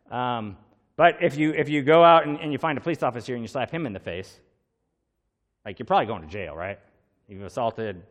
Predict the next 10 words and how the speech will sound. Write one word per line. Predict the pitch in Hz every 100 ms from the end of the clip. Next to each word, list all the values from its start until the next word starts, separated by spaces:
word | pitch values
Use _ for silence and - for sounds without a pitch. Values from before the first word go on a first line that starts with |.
| _ - - _
a | 110
police | - 107 101
officer. | 90 92 - 78 - _ _ _
Well, | 143 160
wha-, | 160 165
I |
mean, | 170 160 127 - - -
what's | 156 160
the | 151
difference? | 147 180 147 98 -